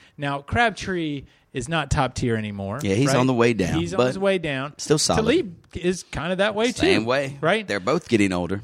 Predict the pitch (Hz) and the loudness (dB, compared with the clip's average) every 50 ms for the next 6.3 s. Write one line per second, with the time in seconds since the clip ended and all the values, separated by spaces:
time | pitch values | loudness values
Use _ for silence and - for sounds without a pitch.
0 | - - 202 208 170 - - _ _ _ _ _ _ _ _ _ - 247 202 131 | -2 0 0 2 0 0 -6 _ _ _ _ _ _ _ _ _ 2 2 2 2
1 | - - _ - - - - - _ _ 151 151 147 131 - 147 139 127 123 123 | -2 -8 _ -14 -14 -14 -14 -18 _ _ -6 -6 -6 -4 -6 -6 -6 -6 -6 -6
2 | 139 151 170 180 190 190 190 165 151 139 120 - - - - 156 147 135 - - | -6 -6 -6 -6 -6 -6 -6 -4 -4 -2 -2 -2 -4 -2 0 0 0 0 -2 -6
3 | - - 131 131 127 127 131 135 123 107 101 98 98 92 - - - 98 110 110 | -10 -8 -6 -4 -2 0 0 0 0 -2 -4 -8 -12 -14 -8 2 4 4 4 4
4 | 131 131 131 151 175 185 180 185 175 170 170 160 151 131 131 131 127 120 123 131 | 2 0 -2 -2 0 2 2 2 2 2 2 2 0 0 -2 -4 -6 -6 -4 -6
5 | 123 110 - - 139 123 120 120 120 117 113 110 - _ - - - 87 90 127 | -6 -6 -4 -2 -2 -2 -2 -6 -8 -8 -8 -10 -14 _ -8 -4 -2 -2 0 -2
6 | 123 117 110 107 104 | -2 -4 -6 -8 -10